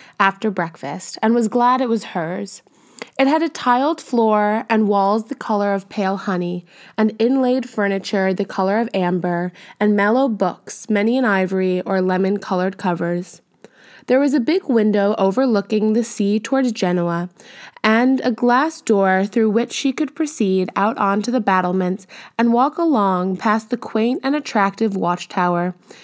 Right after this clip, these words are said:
in itself a room with chairs and a writing table, to where, on the other side of the tower, the battlements ended in a marble seat, and one could see the western bay and the point round which began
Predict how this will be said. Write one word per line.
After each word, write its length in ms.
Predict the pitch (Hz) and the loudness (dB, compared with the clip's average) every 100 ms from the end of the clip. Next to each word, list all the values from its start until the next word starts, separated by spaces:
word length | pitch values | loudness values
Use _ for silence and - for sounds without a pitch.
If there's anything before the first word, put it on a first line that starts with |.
| - - | -16 0
in 140 | 294 | 0
itself 500 | 381 - 240 226 233 | 0 0 2 2 2
a 40 | 269 | 0
room 440 | 208 190 185 196 | 0 2 0 0
with 160 | 220 - | -2 -2
chairs 480 | 220 185 196 208 | -2 0 0 0
and 100 | 240 | 0
a 40 | 269 | 0
writing 340 | 208 185 180 | 0 0 -2
table, 520 | 175 180 180 175 180 185 - - - - | -4 -4 -2 -4 -6 -10 -20 -20 -18 0
to 100 | 247 | 2
where, 420 | 214 196 190 233 220 | 4 4 2 2 2
on 160 | 214 | 2
the 120 | 214 196 | 2 2
other 260 | 196 220 | 0 0
side 340 | 226 208 190 208 | 0 0 0 0
of 60 | |
the 80 | 262 | -4
tower, 560 | 269 190 175 175 180 185 - - | -4 -2 0 -2 -4 -8 -8 -2
the 80 | 208 | 2
battlements 500 | 220 269 311 330 - | 2 2 0 -2 -2
ended 400 | 202 202 196 196 | 0 0 0 0
in 160 | 202 190 | 0 0
a 40 | |
marble 400 | 185 175 180 190 | 2 0 0 -2
seat, 380 | 190 208 180 180 - - - - - | -2 0 0 -2 -6 -20 -20 -6 0
and 160 | 240 | 2
one 180 | 254 311 | 2 0
could 200 | 349 302 | -2 -6
see 260 | - 254 254 | -2 0 2
the 140 | 233 | 2
western 540 | 202 208 214 285 277 202 | 0 -2 -4 -4 -2 0
bay 460 | 190 185 185 190 - | 0 0 -2 -2 -2
and 180 | 202 208 | -2 -2
the 60 | |
point 520 | 196 - 226 226 277 214 | -4 -4 -2 0 -2 -2
round 420 | 208 202 233 214 | 0 2 0 0
which 340 | 185 185 - | 0 -2 -4
began 500 | 226 196 190 180 180 | -4 0 0 0 -2